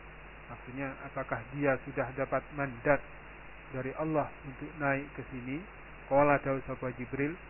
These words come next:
"Naam, nggih." Naam, ing dawuh naam, naam nggih. Kila den dawuhake apa marhaban bihi, dawuh marhaban bihi. Marhaban nemoni kajembaran sapa ingsun bihi kelawan Muhammad. Walani malaniku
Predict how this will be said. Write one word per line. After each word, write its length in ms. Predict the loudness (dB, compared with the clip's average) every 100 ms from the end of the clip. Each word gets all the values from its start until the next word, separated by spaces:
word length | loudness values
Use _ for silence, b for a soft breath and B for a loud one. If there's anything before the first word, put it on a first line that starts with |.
| -14 -14 -14 -8 0
"Naam, 480 | 6 10 10 6 -4 -12 -10 0
nggih." 180 | 0 0 -8 -16 -16 -16 -14 -8
Naam, 320 | 2 6 6 2
ing 160 | -6 -4 0
dawuh 200 | 2 2
naam, 280 | 4 2 2 -2
naam 240 | 2 2 2
nggih. 180 | -2 -4 -10 -14 -14 -14 -14 -14 -4
Kila 280 | 4 8 8
den 200 | 6 2
dawuhake 480 | 6 10 10 10 4
apa 180 | 2 0
marhaban 560 | 0 0 0 0 0 -4
bihi, 320 | -6 -2 0 0
dawuh 240 | 0 0
marhaban 560 | 0 -2 -2 -4 -4 -6
bihi. 300 | -6 -8 -10 -12 -14 -14 -16 -16 -16 -16 -10
Marhaban 640 | -8 -2 0 6 8 8 2
nemoni 340 | -2 -2 -2
kajembaran 720 | 0 0 -2 -2 0 0 -2 -6
sapa 240 | -6 -2
ingsun 340 | -2 -4 -6 -6
bihi 180 | -6 -6 -2
kelawan 320 | 2 2 0
Muhammad. 420 | -6 -6 -4 -6 -8 -16 -16 -16 -16 -16 -16 -16 -16 -10 4
Walani 400 | 8 10 8 6
malaniku 800 | 4 8 10 8 4 2 4 4